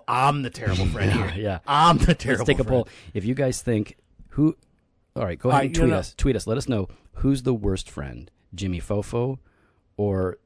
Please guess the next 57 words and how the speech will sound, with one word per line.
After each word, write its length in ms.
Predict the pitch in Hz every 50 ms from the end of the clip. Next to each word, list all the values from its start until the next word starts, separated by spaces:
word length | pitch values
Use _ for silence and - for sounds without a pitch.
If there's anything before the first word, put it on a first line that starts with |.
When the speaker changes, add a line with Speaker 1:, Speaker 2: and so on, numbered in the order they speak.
| _ _ -
Speaker 2:
the 300 | 90 87 85 85 76 - -
published 340 | - - 104 104 92 - -
author, 560 | - 87 85 80 - - 78 71 71 - - _ _ _ _ _ _ _ _ -
uh, 60 | - 202
Speaker 1:
What? 220 | 269 254 - -
<laughs> 140 | - - -
Hold 300 | - - - - - -
on. 60 | 285
Speaker 2:
Joe 180 | - 117 117 123
Thorne, 200 | - - 98 87
Speaker 1:
Just 200 | - - 80 85
because 320 | 277 262 - 233 214 202
Speaker 2:
who 60 | 147
Speaker 1:
you 40 | 139
Speaker 2:
has 100 | 131 185
Speaker 1:
are 100 | 175 165
Speaker 2:
helped 240 | 160 147 151 - -
you, 300 | - 92 82 80 78 80 - - - - - - - - -
uh, 380 | - 95 95 90 90 87 87 87
through 220 | - - 113 104
his 160 | 85 90 85
books. 340 | - - - - - - -
Speaker 1:
All 80 | 170 143
right, 100 | 135 135
that's 160 | 170 175 -
not 120 | 156 -
Speaker 2:
All 60 | -
right, 100 | 92 135
Speaker 1:
fair. 100 | 123 107
Speaker 2:
so, 160 | 101 98 90 85
Speaker 1:
Hold 140 | - 165 151
on. 200 | 120 92 92 110 -
Speaker 2:
um, 420 | - 101 92 87 82 82 82 - - -
just 140 | 117 113
go 120 | - 165 170
ahead 160 | 160 165 151
and, 100 | 147 139 -
and, 160 | 123 120 120 -
and 100 | 110 107
let 120 | 110 104
us 120 | 101 - -
know. 240 | 120 107 98 87 82 - _ _ _ _ _ _ _ _ _ _ _ - - -
Speaker 1:
Pat, 240 | - 143 135 127 123 - -
Pastor 260 | - 123 123 - -
Pat 280 | - - 131 127 117 -
will 300 | 117 117 117 113 113 113
back 280 | 110 - 107 104 - -
me 100 | 110 101
up 120 | 101 -
on 80 | - -
this. 220 | - - - - _ - - - - - -
Speaker 2:
So 160 | - - 110
I 60 | 101
read 200 | 98 104 110 104
something, 440 | - 104 90 - 98 90 85 82 -
uh, 200 | - 87 85 82 80
recently 500 | 82 87 85 - 76 69 80 80 82